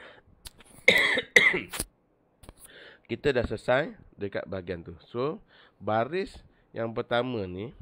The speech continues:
laju yang pertama ni, sudah pun kita settlekan, uh, matrik dia. Satu, kosong, kosong.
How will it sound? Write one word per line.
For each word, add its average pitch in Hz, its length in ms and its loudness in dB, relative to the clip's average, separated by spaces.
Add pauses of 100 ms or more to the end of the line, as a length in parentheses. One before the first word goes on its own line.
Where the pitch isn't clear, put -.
(120)
laju 98 240 -12
yang 92 160 -6
pertama 98 480 -6
ni, 123 160 -8 (320)
sudah 131 320 -4
pun 147 400 -6
kita 113 320 -8
settlekan, 113 880 -6 (680)
uh, 95 460 -2
matrik 104 480 -6
dia. 87 240 -14 (400)
Satu, 131 580 -10 (160)
kosong, 101 560 -8 (560)
kosong. - 320 -16